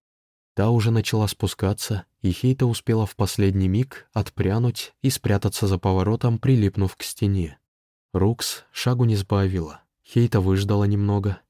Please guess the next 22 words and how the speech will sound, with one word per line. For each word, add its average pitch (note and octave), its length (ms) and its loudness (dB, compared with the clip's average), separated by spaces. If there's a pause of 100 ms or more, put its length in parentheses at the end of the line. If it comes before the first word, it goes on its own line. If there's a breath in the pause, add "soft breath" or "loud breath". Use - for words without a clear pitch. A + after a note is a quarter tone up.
и, C3 100 2
наконец, A2+ 460 0
позволила A2 560 0
себе A2 240 -2
вдохнуть G2+ 580 -2
полной G2 400 0
грудью. F#2 560 -4 (420)
В - 120 -20
который C3 480 0
раз A2 500 -2 (120)
она A2 320 0
прокляла A#2 500 0
все - 220 -2
на G2 120 2
свете. F#2+ 640 -2 (600)
И F#2 100 2
чего A#2 300 0
только C3 340 2
Рукс A#2 320 -2
понесло G#2+ 460 0
в - 100 -4
подземелье. G2 760 0